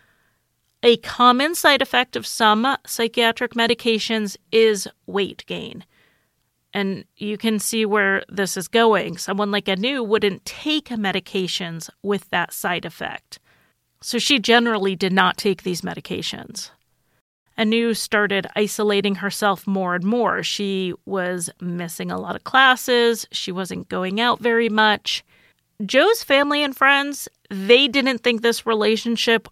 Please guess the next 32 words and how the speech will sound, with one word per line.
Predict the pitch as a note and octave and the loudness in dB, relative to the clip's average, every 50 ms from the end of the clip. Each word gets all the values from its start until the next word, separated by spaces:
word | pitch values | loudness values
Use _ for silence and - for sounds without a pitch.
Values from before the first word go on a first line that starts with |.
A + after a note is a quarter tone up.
| _ _ _ _ - | _ _ _ _ -4
was | G3+ A3 A3+ F#3+ E3+ | 2 2 2 2 2
going | - G#3+ G3 G3 G3 F#3+ | 2 2 2 2 0 -2
to | - G#3+ | -2 -4
last. | F#3+ F#3 E3+ D3+ D3+ - - - - - - - _ _ _ _ _ _ - _ _ | -2 0 0 0 -2 -4 -8 -12 -14 -16 -16 -18 _ _ _ _ _ _ -20 _ _
Some | - - - C#4 E4 G4 | -4 2 4 4 4 4
thought | G#4 - - D4+ C4+ B3 - | 0 0 2 4 4 4 2
he | - - - A#3 | -2 -6 -4 -4
was | G#3+ F#3 G#3+ G3+ G#3+ A3 G#3 G3+ - - - | -2 2 2 4 4 4 2 0 -8 -12 -12
staying | - - - - - A3+ G#3 F#3+ G3 G3+ G#3 G#3 G#3+ A3 A3 A3 G#3+ - - _ _ _ _ | -10 -8 -8 -4 -2 0 0 2 2 2 2 2 2 2 0 -2 -4 -6 -10 _ _ _ _
only | - A3+ A3+ A3+ A3+ A3+ | -2 0 0 2 2 0
because | F#3 A3+ G#3 - A3+ G#3 - | 0 -2 -4 -2 -4 -4 -2
he | A3 G3+ | -2 -4
felt | - - F#3+ D#3+ - - | -2 -2 -4 -4 -2 2
bad | B3 A#3 A#3 A#3 - | 4 4 4 4 2
for | - - A3 F#3 | 0 -6 -6 -4
her. | G3 A3 G3+ G3 F#3+ | -2 -2 -2 -2 -4
He | F3 - G#3 F3 | -6 -8 -10 -10
felt | - - - G3 F#3 F3+ F3 - - _ _ _ - - - _ _ | -8 -2 0 0 0 0 -4 -10 -14 _ _ _ -20 -20 -20 _ _
responsible. | - G3 F3+ - - - - - A#3 A#3+ A#3+ A#3 A3+ - B3 A3 G#3+ A3 A3 G#3+ G#3+ G#3+ G3+ _ _ _ - - - _ _ | -8 -6 -6 -6 -6 -8 -2 0 2 2 2 2 0 -2 -4 -2 0 0 0 2 0 -2 -4 _ _ _ -20 -20 -20 _ _
He | _ - G#3+ G3 | _ -8 -8 -4
didn't | - A#3+ A#3+ A#3 B3 - - | 2 4 4 4 4 2 0
want | A#3 G#3+ - - | 0 0 0 -2
to | - - A#3 A3 G#3 G3+ - | -4 -2 0 2 2 2 0
abandon | - G3 F3 - - A3 A3 A3+ A#3 A#3 A3 - G#3 G3 F#3+ | -2 -4 -2 0 2 4 4 4 4 2 2 0 0 0 0
her | - - G#3 G3+ F#3+ F#3 F#3 G3 G3 - - _ - | -2 -2 -2 0 0 0 0 -2 -4 -6 -12 _ -6
when | G#3+ A3 G#3 | -4 -4 -2
she | - - A3+ A3 | -2 0 0 0
was | G#3 G3 A3 | 0 0 0
in | G#3+ G#3 | -2 -4
so | F#3 - - G#3+ G3+ | -2 -2 0 0 0
much | G3 F#3+ F3+ - - - - | 2 0 -2 -2 -4 -8 -6
distress. | F#3+ E3 - - - - F#3 E3 - - - - - - - | -6 -6 -6 -6 -4 -2 -2 -2 -2 -4 -6 -8 -10 -10 -10